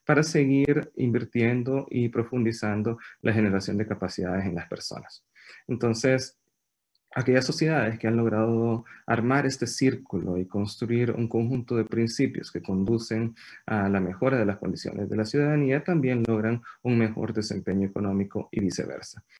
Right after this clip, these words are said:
En nuestro país, donde tenemos años de experimentar un crecimiento económico bastante moderado, donde estamos además en una situación económica difícil durante el presente año, es aún más importante reconocer la interrelación estra-,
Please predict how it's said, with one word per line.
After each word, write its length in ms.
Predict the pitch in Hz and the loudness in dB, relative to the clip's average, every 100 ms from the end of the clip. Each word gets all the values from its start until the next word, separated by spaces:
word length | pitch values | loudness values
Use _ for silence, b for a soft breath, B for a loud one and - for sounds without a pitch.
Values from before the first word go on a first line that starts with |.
| B B | B B
En 100 | 110 | 2
nuestro 260 | 107 107 | 2 0
país, 460 | 127 147 139 165 - - | 2 2 4 2 -2 -2
donde 280 | 110 98 98 | 2 2 2
tenemos 880 | 98 98 104 107 107 107 104 - - - B B | 0 0 2 2 2 0 -2 -6 -14 -20 B B
años 380 | 110 113 110 107 | 2 4 4 2
de 80 | 107 | -2
experimentar 480 | 95 98 98 98 107 | -2 0 2 2 2
un 80 | 110 | 0
crecimiento 460 | 98 - 104 101 | 0 -2 -2 -2
económico 500 | 104 104 104 104 101 | -2 -2 0 0 -2
bastante 340 | 87 - 98 110 | -4 -4 -2 0
moderado, 540 | 107 95 92 104 127 - | 0 0 -2 -2 -4 -2
donde 180 | 104 | -2
estamos 340 | 92 - 95 104 | -2 -4 -2 -2
además 460 | 95 95 98 107 - B B | 0 0 0 -4 -12 B B
en 140 | 104 | 0
una 160 | 104 104 | 2 0
situación 480 | 107 98 98 104 101 | -2 -4 -4 -2 -2
económica 720 | 101 101 98 101 - 104 98 B B | 0 0 2 0 -2 -2 -2 B B
difícil 640 | 107 107 - 165 165 117 90 | -6 -4 2 4 4 2 0
durante 300 | 90 92 92 | 0 0 -2
el 60 | 95 | -4
presente 440 | 95 101 98 117 | -4 -4 -2 0
año, 360 | 104 101 110 - B B | 0 0 -2 -4 B B
es 140 | 120 | 0
aún 240 | 113 120 | 2 2
más 140 | 113 120 | 2 2
importante 560 | 123 131 127 110 110 | 0 -2 -2 -2 -2
reconocer 800 | 117 131 117 110 101 - 107 113 120 B B | -2 -4 -2 -2 -2 -2 0 0 -2 B B
la 140 | - 117 | -2 2
interrelación 640 | 113 117 107 107 107 135 | 2 2 0 0 0 -2
estra-, 320 | 139 - 127 | -2 -4 -6